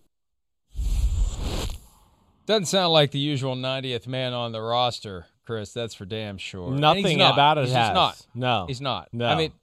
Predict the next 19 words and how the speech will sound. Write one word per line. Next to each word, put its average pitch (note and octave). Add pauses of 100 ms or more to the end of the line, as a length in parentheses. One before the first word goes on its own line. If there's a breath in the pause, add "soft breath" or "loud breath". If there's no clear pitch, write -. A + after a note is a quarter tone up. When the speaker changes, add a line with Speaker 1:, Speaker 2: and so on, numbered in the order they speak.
(120)
Speaker 1:
that, F3
that, E3+
it E3+
just, E3 (220)
you D3
accept D#3+
the D3+
fact A#2+
that A2
Speaker 2:
Yeah. A#2+ (200)
Speaker 1:
he's C3
not. C3
And D3
by F#3
the F3
way, D#3
I D3
think -
today C3